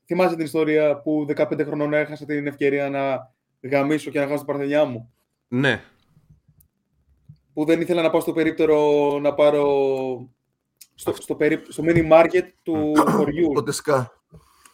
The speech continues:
Speaker 1: Ναι. Σκέψου ότι ούτε στα δεκαοκτώ δεν ήθελα να πάω και πήγα στη χώρα για να πάρω προφυλακτικά.
Speaker 3: Ντρεπόσουν.
Speaker 1: Σκέψου πόσο μικρή είναι η κοινωνία εκεί το χωριό.
Speaker 2: Εγώ θυμάμαι είχαμε στην πρώτη γυμνασίου ένα παιδί, ο οποίος,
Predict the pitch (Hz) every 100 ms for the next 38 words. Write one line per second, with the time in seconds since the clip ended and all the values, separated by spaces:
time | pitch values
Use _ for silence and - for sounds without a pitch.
0 | _ _ _ _ _ - 156 - - _
1 | - 139 - 202 214 220 226 240 233 180
2 | 156 151 143 131 123 127 123 127 127 120
3 | 170 170 - 190 170 131 120 120 120 120
4 | 120 123 120 - 117 - _ _ - 139
5 | 151 135 131 110 190 - 202 202 196 180
6 | 180 196 190 175 165 185 175 175 165 151
7 | 165 139 113 _ _ _ _ _ _ _
8 | _ - 117 - 226 220 226 240 208 147
9 | - 120 156 196 151 - 165 180 175 175
10 | 123 113 95 107 110 127 - 120 - 165
11 | 214 - -